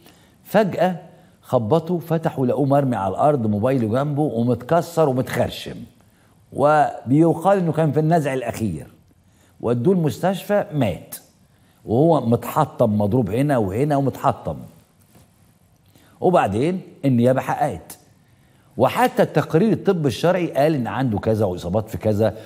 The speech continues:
ومش عارف إيه في بطنه وإيه في ظهره وإيه في راسه. نقابة الممثلين الفنانين الأردني طلعت قالت: "لا، إحنا هنحقق في الموضوع".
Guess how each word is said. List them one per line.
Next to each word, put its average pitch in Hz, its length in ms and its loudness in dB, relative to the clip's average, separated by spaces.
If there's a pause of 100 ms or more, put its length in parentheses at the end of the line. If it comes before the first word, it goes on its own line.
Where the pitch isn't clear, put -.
(160)
ومش 92 500 4
عارف 98 240 -2
إيه 120 100 0
في 87 60 0
بطنه 110 360 0
وإيه 107 240 2
في 87 80 0
ظهره 110 300 2
وإيه 98 200 -2
في - 160 -6
راسه. 127 380 0 (1120)
نقابة 160 460 4
الممثلين 165 540 0
الفنانين 131 320 -2
الأردني 117 600 0
طلعت 160 480 2
قالت: 160 280 2
"لا، 170 200 0
إحنا 120 260 -6
هنحقق 117 420 -4
في - 80 -8
الموضوع". 92 500 -2